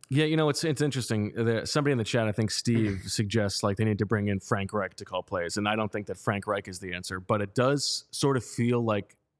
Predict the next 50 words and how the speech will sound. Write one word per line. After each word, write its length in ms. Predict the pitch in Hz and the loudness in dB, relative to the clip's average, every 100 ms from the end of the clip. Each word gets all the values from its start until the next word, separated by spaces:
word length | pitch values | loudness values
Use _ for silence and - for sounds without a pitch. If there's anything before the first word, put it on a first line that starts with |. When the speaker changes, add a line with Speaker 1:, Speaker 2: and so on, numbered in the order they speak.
| _ _ - | _ _ 0
Speaker 1:
they 140 | 120 | 2
need, 340 | 123 147 170 143 - _ _ | 4 4 2 -2 -10 _ _
like, 200 | 123 117 - - | -2 -2 -4 -8
a 80 | - | -6
fresh 480 | 107 - 143 135 - - | -4 0 2 2 -4 -2
perspective. 600 | 120 - 117 104 80 78 | -2 0 -2 -2 -8 -4
They 100 | 104 | 0
need 220 | 117 107 | 2 2
some 200 | - 139 | 2 2
kind 300 | 139 139 123 | 2 2 2
of, 220 | 117 98 | 2 0
like, 340 | 107 101 - - | 0 0 -2 -8
reset 640 | 110 104 131 135 - 110 104 | -4 2 2 2 0 0 2
on 120 | 104 | 2
offense. 440 | 104 110 95 95 120 | 2 2 0 0 0
Speaker 2:
<clears throat> 40 | |
Speaker 1:
Like, 160 | 101 - _ _ - | -2 -4 _ _ -2
why 300 | 110 131 143 | 2 4 4
are 120 | 139 | 2
we 100 | 127 | 2
doing 320 | 123 127 120 | 2 2 2
things 320 | 120 113 107 | 0 0 0
exactly 460 | 104 98 110 110 113 | 0 2 2 2 2
like 240 | 107 95 | 0 2
this? 460 | 117 107 - - - _ _ _ _ _ | 2 2 0 -6 -12 _ _ _ _ _
Um, 500 | 98 98 95 95 92 - | -2 0 2 0 -4 -4
and 160 | - 110 | 0 2
they 60 | 110 | 4
need 140 | 123 | 2
to 80 | 117 | 0
sort 260 | - 123 110 | 0 0 0
of, 160 | 95 | 0
like, 440 | 98 92 92 - - _ _ _ _ _ - | 0 -2 -4 -14 -20 _ _ _ _ _ -2
shake 260 | - 147 | 2 2
themselves 400 | 135 120 120 107 | 2 2 2 2
out 160 | 110 120 | 2 2
of 120 | 95 | -2
what 140 | 101 | -4
their 100 | 101 | -4
plan 260 | 95 117 110 | -4 -2 0
is 140 | 95 | 0
on 100 | 92 | -2
offense 320 | 101 104 92 90 | -2 -2 -2 2
right 100 | 147 | 4
Speaker 2:
Yeah. 240 | 226 208 | 4 2
Speaker 1:
now. 60 | 104 | 0
Like, 180 | 120 | 0
it, 140 | - 82 | 0 -4
it 80 | 120 | 0
just, 320 | 135 127 | 0 0